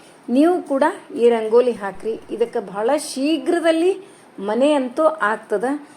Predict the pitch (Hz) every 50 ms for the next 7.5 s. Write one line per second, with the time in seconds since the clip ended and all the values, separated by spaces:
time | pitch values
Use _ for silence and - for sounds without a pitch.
0 | - - - 277 294 302 330 330 311 302 262 320 320 302 285 302 285 240 269 269
1 | 269 269 247 220 247 247 - - 220 233 220 262 262 262 247 220 190 214 220 185
2 | 208 208 185 - 269 294 359 - - - - - - - - - - - - -
3 | - 247 240 233 240 - - - - 262 247 302 285 240 269 262 - - 285 285
4 | 294 277 - - - - - - - - - - - - - - - - - -
5 | - - - - - - - - - 202 214 226 220 - - 269 285 285 277 240
6 | 240 202 226 240 240 247 262 269 - - - - - - - - - - - 208
7 | 202 202 - 196 190 190 190 185 175